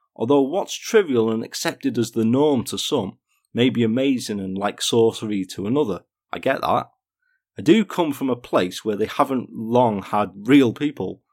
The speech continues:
and not all there are sure what the film Jaws is about, so it impresses me, you know what I mean? But however, despite all this,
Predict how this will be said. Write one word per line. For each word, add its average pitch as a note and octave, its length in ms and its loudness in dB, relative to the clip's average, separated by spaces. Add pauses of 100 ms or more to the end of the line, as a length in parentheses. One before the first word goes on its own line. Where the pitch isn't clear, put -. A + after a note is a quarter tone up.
(480)
and G#2 120 -2
not C#3+ 140 4
all D#3+ 340 6
there G2+ 320 2
are G#2 60 -2
sure A2+ 260 0
what F#2+ 120 -6
the A2+ 80 -2
film A2 280 -2
Jaws C3 400 4
is G2+ 120 -8
about, F2+ 340 -8
so G#2+ 380 -2
it - 340 -10
impresses C3 560 -4
me, F2+ 300 -10
you A2 120 -8
know A#2 100 -4
what A#2+ 100 -2
I C3+ 80 -4
mean? F#2+ 300 -6 (1200)
But A2+ 140 -2
however, F#3 340 2
despite G#3+ 680 0
all C#3 240 0
this, E2 380 -10